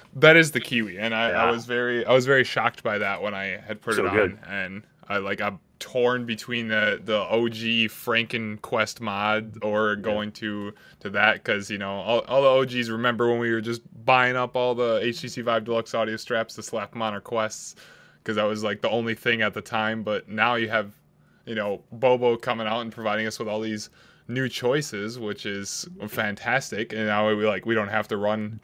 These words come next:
Speaker 1: and go <laughs> buy deluxe audio strap anymore.
Speaker 2: I know, I know. I mean, that it, pretty much, I, I would say the deluxe audio strap, besides the audio on it,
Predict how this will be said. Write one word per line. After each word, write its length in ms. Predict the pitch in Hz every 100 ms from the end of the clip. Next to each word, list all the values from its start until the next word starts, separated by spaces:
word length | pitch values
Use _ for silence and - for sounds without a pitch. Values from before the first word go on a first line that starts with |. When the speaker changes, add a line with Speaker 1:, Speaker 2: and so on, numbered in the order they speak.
| -
Speaker 1:
and 120 | 107
go 300 | 107 104 104 _ _
<laughs> 140 | - 139
buy 380 | 165 139 120 127
deluxe 340 | 113 104 -
audio 280 | 113 101 104
strap 340 | - 107 101
anymore. 400 | 101 104 107 117 - - - 113
Speaker 2:
I 160 | 95
know, 320 | 90 87 82 -
I 120 | 101
know. 240 | 117 185 113
I 40 |
mean, 160 | 113 120
that 320 | 147 147 110
it, 200 | 123 -
pretty 200 | 202 214
much, 260 | 160 160
I, 120 | 113 113
I 120 | 110
would 160 | 110
say 160 | - 131
the 160 | 117 98
deluxe 340 | 98 101 -
audio 220 | - 123
strap, 220 | 110 110
besides 360 | - - 277 185
the 160 | 104 90
audio 380 | 110 107 87
on 160 | 92
it, 80 | 87